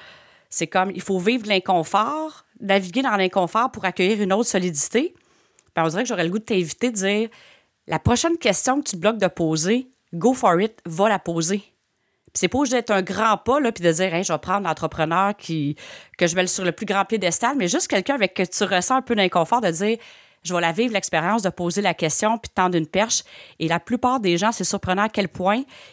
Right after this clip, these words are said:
ils vont vouloir partager leur savoir, vont vouloir collaborer, comme toi, tu le fais. Puis d'ailleurs, tu me l'as proposé. Je t'ai rien demandé. On jasait, euh, dans les dernières semaines. Puis là, tu me disais, « Hey, ça me ferait plaisir de faire ça. » Alors, la plupart des gens sont là.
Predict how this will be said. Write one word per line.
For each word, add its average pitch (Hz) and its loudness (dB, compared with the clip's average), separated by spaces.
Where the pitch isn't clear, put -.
ils 170 -6
vont 170 2
vouloir 226 0
partager 180 0
leur 190 0
savoir, 196 2
vont 180 -4
vouloir 220 0
collaborer, 175 0
comme 214 0
toi, 311 -2
tu - -4
le 165 -6
fais. 240 -2
Puis - -12
d'ailleurs, 185 0
tu - -6
me 180 4
l'as 175 2
proposé. 190 0
Je - -8
t'ai 185 2
rien 202 0
demandé. 214 0
On 190 2
jasait, 180 2
euh, - 0
dans 190 2
les 185 2
dernières 185 0
semaines. 214 2
Puis 226 -4
là, 226 2
tu 208 -4
me 170 2
disais, « 208 0
Hey, 233 -2
ça - -4
me 175 2
ferait 175 -4
plaisir 185 0
de 190 0
faire 160 0
ça. » 208 0
Alors, 165 -2
la 180 2
plupart 285 -6
des 214 -2
gens 226 0
sont 190 0
là. 208 2